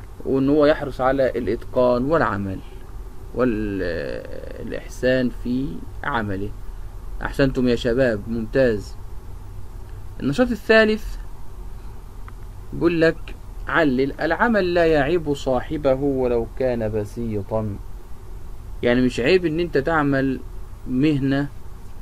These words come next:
أو تحترف حرفة وتكون بسيطة، حتى وإن كانت في نظر الناس أنها بسيطة، لكن هذا ليس عيبا، أفضل من الذي يسأل الناس.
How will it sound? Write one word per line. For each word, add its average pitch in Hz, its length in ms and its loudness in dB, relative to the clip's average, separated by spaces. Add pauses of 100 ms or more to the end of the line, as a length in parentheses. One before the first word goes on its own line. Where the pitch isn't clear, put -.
(1000)
أو 120 140 0
تحترف 139 560 0
حرفة 143 520 0 (760)
وتكون 143 580 -2
بسيطة، 139 920 2
حتى - 280 0
وإن 131 140 2
كانت 139 180 0
في 139 80 0
نظر 135 240 4
الناس 131 480 2
أنها 123 560 0
بسيطة، 147 640 -2 (960)
لكن 107 340 0
هذا 170 280 2
ليس 131 240 2
عيبا، 98 380 -2 (180)
أفضل 190 320 0
من 151 160 0
الذي 151 340 2
يسأل 156 260 0
الناس. 190 640 -6